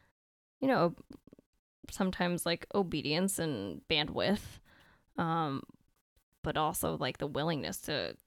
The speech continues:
to learn and accept things. I think it's easy to play the victim it's so easy to play the victim. Um, and a lot of things that people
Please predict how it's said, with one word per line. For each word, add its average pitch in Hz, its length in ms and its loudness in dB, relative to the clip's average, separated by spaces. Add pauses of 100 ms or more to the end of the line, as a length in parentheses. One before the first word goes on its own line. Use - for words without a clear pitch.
(920)
to - 120 -8
learn 151 420 0
and - 120 -4
accept - 320 -4
things. 120 240 -4
I 165 80 0
think 175 340 0 (680)
it's 196 280 0
easy 170 500 0
to 165 500 -2
play 156 200 0
the 151 100 -4
victim 135 500 -2 (580)
it's - 180 -8
so 165 400 0
easy 151 280 -6
to - 80 -8
play - 180 -4
the - 120 -8
victim. 92 420 -4 (500)
Um, 156 640 2 (640)
and 180 140 4
a 170 180 4
lot 165 200 6
of 170 120 6
things 165 540 0
that 147 420 0
people - 720 0